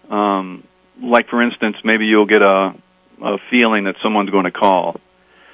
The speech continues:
You'll think about this person, and, and then the phone rings, and it's that person you thought about. These are the little intuitions that you get throughout your day. Things that maybe you're walking out the door, these things would happen to me, and I would start to connect with them.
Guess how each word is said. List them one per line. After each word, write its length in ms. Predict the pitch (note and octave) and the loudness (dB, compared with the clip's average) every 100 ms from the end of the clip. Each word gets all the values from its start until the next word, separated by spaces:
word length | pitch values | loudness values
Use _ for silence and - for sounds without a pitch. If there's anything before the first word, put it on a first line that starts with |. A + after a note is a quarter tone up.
| _ _ _ G#2 | _ _ _ -6
You'll 140 | F#2+ | -4
think 180 | A2 G#2+ | -2 0
about 180 | G#2 F#2 | 0 0
this 120 | G2+ | -2
person, 400 | - G2+ G#2 G2 | 0 0 0 -4
and, 360 | F#2+ F2+ F2 - _ | -4 -8 -12 -16 _
and 160 | G#2 F#2+ | -6 -2
then 120 | F#2+ | -2
the 80 | F2+ | -2
phone 220 | G#2 F#2+ | -2 0
rings, 220 | F#2 F#2 F#2 | 0 -2 -2
and 120 | F#2 | -6
it's 100 | F2+ - | -6 -4
that 140 | F2+ | -2
person 280 | - - F#2 | -2 -2 -4
you 100 | F2 | -2
thought 220 | G#2+ A2 | 0 2
about. 280 | F#2 E2+ - _ | 0 -4 -6 _
These 460 | - G2+ B2 B2+ A#2 - | -6 2 4 4 2 -2
are 280 | - G2+ G2 | 2 2 2
the 260 | F#2 F#2 F#2 | -2 -6 -2
little 320 | G#2 A2 G2 | 0 0 -2
intuitions 600 | G#2+ G2+ G2 G2+ G2+ F#2+ F#2 | -2 -6 -2 0 0 -4 -6
that 100 | G#2+ | -6
you 140 | A2 | -4
get 220 | G2 G2 - | -2 -2 -2
throughout 260 | G2 F#2 | -2 -2
your 100 | F#2 | -4
day. 380 | F#2 G2 F2+ E2+ - _ - - - - | -2 0 0 -2 -12 _ -20 -20 -20 -2
Things 200 | B2+ A#2 | -2 2
that 160 | A2 G#2+ | 2 2
maybe 240 | A#2 A2+ | 2 0
you're 320 | A2 G#2+ G2+ F#2+ | 2 4 4 2
walking 400 | G#2+ G#2+ G#2+ G#2+ | 4 4 4 -2
out 120 | G2 | -4
the 60 | |
door, 320 | F#2+ G#2 G2+ F2+ | 0 2 2 2
these 180 | G#2 - | -4 -4
things 140 | G#2+ | -6
would 120 | G2 G2 | 0 0
happen 160 | - | 0
to 60 | F2+ | -2
me, 180 | G#2+ B2 | 0 2
and 120 | F#2+ | 2
I 60 | F#2+ | 0
would 180 | F2+ - | -2 -2
start 180 | G2+ G2 | -4 -4
to 40 | |
connect 280 | - A2+ B2 | -4 -4 -2
with 100 | F#2+ | -6
them. 180 | F2+ | -8